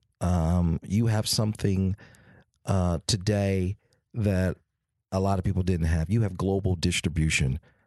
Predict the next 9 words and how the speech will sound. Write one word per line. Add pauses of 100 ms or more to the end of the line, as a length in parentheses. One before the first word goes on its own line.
(460)
uh, (180)
the
internet. (760)
And
that
global
distribution (140)
is
powerful.